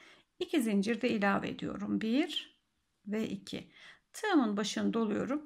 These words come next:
Geri çekildiğim ikinci zincir içerisine girerek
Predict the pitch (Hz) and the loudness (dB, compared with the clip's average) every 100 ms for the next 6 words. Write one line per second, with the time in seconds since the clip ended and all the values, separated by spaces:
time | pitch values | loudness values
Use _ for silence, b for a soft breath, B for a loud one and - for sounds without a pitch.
0 | 220 185 240 320 - 220 - 190 175 202 | -2 2 2 2 0 -2 -2 -4 0 2
1 | 233 294 254 - 262 254 294 254 208 214 | 2 -2 -6 4 8 8 6 0 -2 0
2 | 233 185 - 196 - - 214 202 202 254 | 0 -2 -2 -2 -2 -2 0 0 2 2
3 | 190 226 349 | 4 2 0